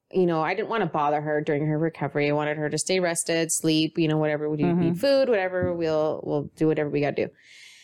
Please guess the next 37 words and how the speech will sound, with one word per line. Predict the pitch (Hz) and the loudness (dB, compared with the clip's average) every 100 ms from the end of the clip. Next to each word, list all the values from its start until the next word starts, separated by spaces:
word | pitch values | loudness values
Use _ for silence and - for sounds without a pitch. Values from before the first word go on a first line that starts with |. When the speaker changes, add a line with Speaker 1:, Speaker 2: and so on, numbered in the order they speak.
| _ | _
Speaker 1:
So | - 208 | -2 0
once | 214 226 233 | 2 0 0
Mom | 220 | 0
was | 196 185 | 0 0
back | 190 - | -4 -2
out, | 277 254 | 0 0
it | 196 | 0
was | 190 | 0
our | 180 | -2
time | 175 190 165 | -2 -2 -2
to | 160 | -2
start, | - 151 143 - | -2 -2 -2 -2
like, | - - | -2 -2
having | 151 139 | -4 -2
conversations | 151 139 147 156 160 151 143 | -2 -2 0 0 0 -2 -2
about | 143 135 147 143 - - | -2 -2 -2 0 -2 -6
the | 165 147 | -4 -2
whole | - 143 | 0 0
experience | 131 - 285 277 185 147 147 | 0 0 0 0 0 -2 -4
and | 151 143 | -4 -2
how's | 139 135 | 0 -2
it | - | -2
going? | 240 226 226 220 214 | 0 0 0 -2 0
What | 196 156 | 0 0
did | 147 | -2
your | 151 | -2
doctor | 208 208 185 | -2 -4 -8
say? | 175 180 170 | -4 -2 0
When's | 165 156 | 0 0
your | |
next | 151 143 | -2 -4
appointment? | - - 202 185 190 190 185 | -6 -2 0 0 0 0 -2
What, | 147 - | -2 0
you | 185 | 2
know, | 165 | 2
what's, | 170 165 - | 0 -2 -6
what's, | - 165 | -8 -8